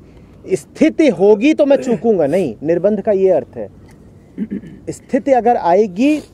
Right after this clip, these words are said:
तो मुझे कमज़ोर नहीं पाएगी। निर्बंध का ये मतलब नहीं है कि फालतू ही अपने आप को दिए दिए फिरूंगा। और निर्बंध का ये मतलब भी नहीं है कि मैं अपने ऊपर सीमा लगा दूं कि दस प्रतिशत की सीमा है या दो प्रतिशत की सीमा है, ये सब कुछ नहीं।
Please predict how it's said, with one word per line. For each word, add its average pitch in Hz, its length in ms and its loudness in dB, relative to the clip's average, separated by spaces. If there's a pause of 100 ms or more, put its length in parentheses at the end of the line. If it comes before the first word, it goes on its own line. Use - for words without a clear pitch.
तो 254 100 2
मुझे 226 280 0
कमज़ोर 208 400 2
नहीं 180 180 -2
पाएगी। 110 460 -4 (680)
निर्बंध 190 320 2
का 254 100 2
ये 247 100 2
मतलब 233 300 -2
नहीं 277 120 -2
है 254 60 -2
कि 202 120 -8
फालतू 170 340 -4
ही 208 100 0
अपने 196 200 -4
आप 185 140 -2
को 185 100 -8
दिए 170 200 -4
दिए 165 180 -4
फिरूंगा। 123 440 -10 (1900)
और 208 80 0
निर्बंध 226 360 0
का 254 80 0
ये 240 120 2
मतलब 240 280 0
भी 247 120 0
नहीं 233 200 2
है 240 100 2
कि 247 120 -4
मैं 233 240 0 (520)
अपने 220 240 -2
ऊपर 226 200 0
सीमा 214 300 0
लगा 190 240 2
दूं 190 140 -2
कि 196 260 -8
दस 170 200 -4
प्रतिशत 180 380 -6
की 185 100 -10
सीमा 160 300 -6
है 160 160 -6
या 165 120 0
दो 160 160 -4
प्रतिशत 151 380 -8
की 156 100 -12
सीमा 151 300 -6
है, 139 240 -10
ये 175 100 -4
सब 170 180 -12
कुछ 131 200 -12
नहीं। 110 200 -16